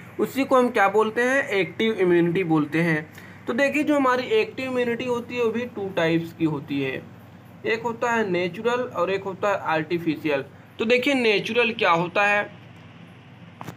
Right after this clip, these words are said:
अगर हम natural की बात करें, तो natural जो होता है, antibody develop response the infection,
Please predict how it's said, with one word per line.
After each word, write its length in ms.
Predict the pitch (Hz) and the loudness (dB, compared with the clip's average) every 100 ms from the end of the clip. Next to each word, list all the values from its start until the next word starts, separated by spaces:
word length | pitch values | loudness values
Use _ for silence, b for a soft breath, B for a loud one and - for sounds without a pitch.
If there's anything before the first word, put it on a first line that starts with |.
| - - 185 | -18 -10 -4
अगर 200 | 226 254 | 0 0
हम 100 | 254 | 2
natural 480 | 226 202 220 247 | 2 2 2 2
की 120 | 240 262 | 2 0
बात 260 | 240 233 | 0 0
करें, 280 | 233 226 220 - - - - - - - - | -2 -2 -2 -10 -20 -20 -20 -20 -20 -12 -4
तो 60 | |
natural 460 | 233 233 226 262 294 | 0 0 0 0 0
जो 120 | 285 | 0
होता 220 | 269 269 | -2 0
है, 100 | 269 | -2
antibody 580 | 226 220 220 262 247 240 | -2 -4 -4 0 2 0
develop 520 | 220 220 208 208 202 202 | 0 0 2 4 4 4
response 540 | 226 226 - 233 247 247 | -2 -4 0 2 2 0
the 120 | 226 208 | -4 -2
infection, 580 | 185 185 185 165 - 160 | -4 -4 -4 -4 -4 -6